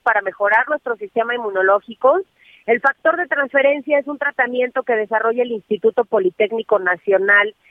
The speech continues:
que está ayudando a miles de familias aquí en nuestro país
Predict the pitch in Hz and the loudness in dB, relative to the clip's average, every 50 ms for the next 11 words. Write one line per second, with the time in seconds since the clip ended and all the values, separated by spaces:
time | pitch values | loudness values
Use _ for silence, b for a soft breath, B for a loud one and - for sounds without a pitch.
0 | b b b _ - 254 233 - 294 294 294 302 294 294 285 285 285 285 277 277 | b b b _ 2 2 4 4 2 2 2 2 2 2 2 2 2 0 0 0
1 | 269 302 320 320 320 311 254 285 247 - 247 226 226 233 240 247 247 254 254 254 | 0 -4 -2 0 0 0 0 -2 -2 0 -2 -2 -2 -2 -6 -4 -2 -2 -2 -2
2 | 247 220 190 - 240 233 233 240 - - 226 202 - - 190 190 196 214 220 247 | -2 -4 -2 -2 -2 -2 -2 -4 -4 -2 -4 -2 0 2 2 2 0 -2 -4 -8
3 | 269 | -10